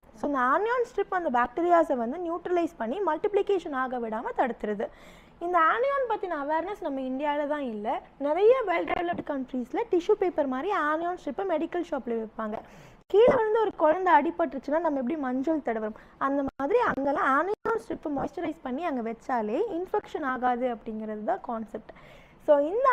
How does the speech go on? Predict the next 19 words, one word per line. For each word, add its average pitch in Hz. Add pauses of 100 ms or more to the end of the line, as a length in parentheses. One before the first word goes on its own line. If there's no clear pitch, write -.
(120)
anion 403
ஸ்ட்ரிப்பை 349
நம்ம 302 (100)
நாப்கின்ல 330
வச்சிருக்கிறதுக்கான 233 (160)
காரணம், 277 (420)
வெளியேற 466 (100)
பாக்டீரியாஸை 392
மல்டிப்ளை 381 (120)
பண்ணி 302 (100)
மறுபடியும் 320
நம்ம 339
உடம்புக்குள்ள 330
அனுப்புறது 262
தான் 392
நிறைய 403 (160)
பிரச்சனைக்கு 349
காரணமா 269
இருக்கு. 202